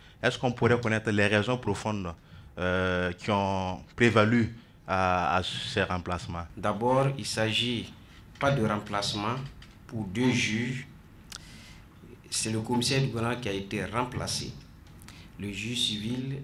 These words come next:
Speaker 2: il a été tout simplement rappelé parce que quelqu'un d'autre n'a pas été nommé à sa place. Alors, les raisons,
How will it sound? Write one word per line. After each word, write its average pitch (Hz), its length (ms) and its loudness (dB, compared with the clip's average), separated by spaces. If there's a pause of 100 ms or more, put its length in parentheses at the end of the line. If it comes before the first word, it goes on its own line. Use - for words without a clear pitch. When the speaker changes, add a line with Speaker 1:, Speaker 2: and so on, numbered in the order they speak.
Speaker 2:
il 101 200 -10
a 101 80 -6
été 101 240 -10
tout 117 160 -8
simplement 104 420 0
rappelé 92 420 0 (320)
parce - 160 2
que 107 100 2
quelqu'un 107 360 4
d'autre 110 240 8
n'a 98 140 2
pas 107 140 2
été 101 220 2
nommé 92 220 4
à 90 60 4
sa 87 160 -2
place. - 500 -4 (500)
Alors, 95 260 -2
les 117 180 6
raisons, 120 420 6